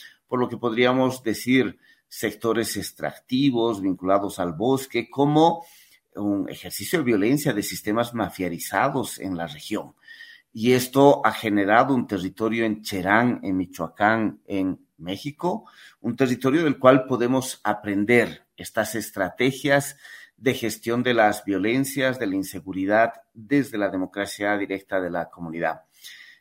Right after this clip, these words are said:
Em, Yunuen, qué gusto tenerte en la red de la diversidad. Un abrazo desde Bolivia.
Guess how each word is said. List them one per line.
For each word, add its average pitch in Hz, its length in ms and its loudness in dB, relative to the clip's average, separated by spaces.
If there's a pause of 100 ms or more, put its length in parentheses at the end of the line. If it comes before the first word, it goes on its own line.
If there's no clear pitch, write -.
(200)
Em, - 220 -12 (140)
Yunuen, 110 640 0
qué 127 120 -6
gusto 147 440 4
tenerte 127 480 0
en 120 120 0
la 107 180 6
red 117 180 0
de 120 80 0
la 120 220 8
diversidad. 117 500 0
Un 123 120 0
abrazo 110 460 0
desde 95 400 -4
Bolivia. 90 480 -6